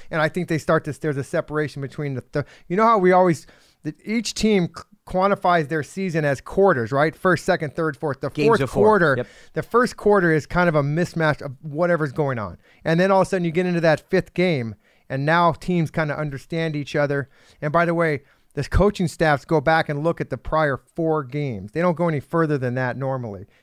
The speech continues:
Speaker 1: unless they're trying to research and find out if the, if the holder takes a deep breath and the guy wants to come and block the field goal. You, <laughs> you guys talk about that on any of
Speaker 2: Oh.
Speaker 1: your shows? Are you kidding me? That, that is ridiculous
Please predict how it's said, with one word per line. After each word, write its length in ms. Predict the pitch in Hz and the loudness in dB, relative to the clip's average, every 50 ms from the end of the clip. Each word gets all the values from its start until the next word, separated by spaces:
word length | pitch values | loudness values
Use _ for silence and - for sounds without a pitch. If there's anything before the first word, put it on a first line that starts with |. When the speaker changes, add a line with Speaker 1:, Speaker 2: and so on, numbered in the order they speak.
| - 151 | -6 -4
Speaker 1:
unless 260 | 156 160 175 160 - | 0 0 0 0 0
they're 120 | 170 151 | -2 -4
trying 260 | - - 165 151 147 131 | -2 0 0 0 0 0
to 120 | 135 123 | -2 -4
research 560 | 110 131 160 165 - - 151 135 - - - - - - - - - | -4 -4 -6 -6 -4 -4 -6 -6 -6 -10 -18 -20 -20 -20 -20 -16 -10
and 140 | - 131 - | -10 -8 -4
find 260 | - 165 156 156 147 | 0 0 2 2 4
out 140 | 151 147 139 | 2 2 2
if 100 | 127 - | 0 -2
the, 200 | - 131 120 - - _ _ _ _ _ _ - | -4 -4 -4 -4 -8 _ _ _ _ _ _ -12
if 120 | 143 135 - | -12 -8 -6
the 80 | 156 131 | -6 -2
holder 320 | - 165 165 165 156 139 | 0 0 0 0 -2 -4
takes 280 | - - 160 147 - - | -4 -4 -6 -4 -4 -8
a 20 | 143 | -12
deep 280 | 117 123 156 147 - - | -10 -10 -12 -12 -10 -4
breath 280 | 143 147 147 135 - | 0 0 0 0 0
and 120 | - 123 120 | -4 -10 -8
the 60 | 123 | -6
guy 140 | 120 135 135 | -4 -4 -4
wants 200 | 135 135 135 127 | -4 -6 -8 -10
to 80 | - | -12
come 180 | - - 147 135 | -10 -10 -8 -8
and 80 | 123 117 | -6 -4
block 260 | 139 135 131 127 - | -4 -4 -4 -4 -8
the 60 | - | -14
field 300 | - - 156 147 135 110 | -12 -8 -6 -6 -6 -6
goal. 180 | 101 90 98 104 - | -8 -12 -12 -14 -16
You, 100 | 135 127 - - - - - - | -16 -18 -16 -20 -20 -20 -14 -10
<laughs> 440 | 143 127 - - - - 139 - - | -8 -8 -8 -8 -8 -10 -10 -8 -4
you 100 | - 175 | -4 0
guys 180 | 175 220 185 - | 2 2 2 4
talk 220 | - 170 165 165 | 4 2 2 2
about 220 | 170 165 180 175 - | 2 2 2 2 2
that 100 | 185 170 | 0 0
on 100 | 160 156 | 0 -2
any 100 | 165 165 | -2 0
of 40 | 160 | 0
Speaker 2:
Oh. 60 | 156 | 0
Speaker 1:
your 100 | 156 143 | 0 -2
shows? 400 | - - 156 143 175 208 208 - 156 151 - - - 147 | 0 0 2 2 2 0 -2 -4 -14 -16 -16 -14 -8 -2
Are 80 | - 170 | 0 0
you 160 | 180 233 220 | 0 0 -2
kidding 420 | - - - 190 180 175 202 214 | -4 -2 0 2 2 2 2 2
me? 240 | 233 262 294 285 - - - _ - - - | 2 0 -2 -4 -6 -10 -20 _ -12 -4 0
That, 200 | 226 226 190 - - - - - 147 131 | 0 0 0 -4 -14 -20 -16 -14 -6 2
that 260 | - 202 220 269 277 277 | 4 4 4 4 2 0
is 320 | 247 233 196 - - - - - 170 165 202 190 151 123 - | -2 -2 -2 -4 -8 -18 -14 -10 -4 -4 -4 -4 -4 -8 -6
ridiculous 640 | - - 214 214 202 - 180 156 139 131 127 - - | 0 2 2 2 2 0 -4 -4 -4 -6 -6 -8 -16